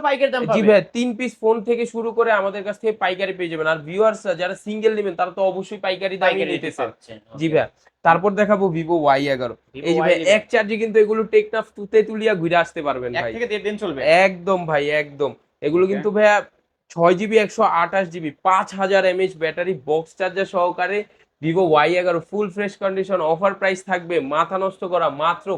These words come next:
Speaker 2: পাঁচ হাজার টাকা।
Speaker 1: মাত্র পাঁচ?
Speaker 2: মাত্র পাঁচ হাজার টাকা।
Speaker 1: মাত্র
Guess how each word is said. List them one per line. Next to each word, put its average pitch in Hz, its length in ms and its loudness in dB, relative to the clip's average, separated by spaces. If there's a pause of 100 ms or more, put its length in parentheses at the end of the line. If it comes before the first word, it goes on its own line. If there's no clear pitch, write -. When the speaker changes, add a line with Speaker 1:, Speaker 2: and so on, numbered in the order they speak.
(120)
Speaker 2:
পাঁচ 151 220 -4
হাজার 139 260 -12
টাকা। 110 160 -18
Speaker 1:
মাত্র 175 340 0
পাঁচ? 214 280 4 (160)
Speaker 2:
মাত্র 147 240 -6
পাঁচ 139 220 -6
হাজার 156 160 -4
টাকা। 214 140 -2
Speaker 1:
মাত্র 120 160 -14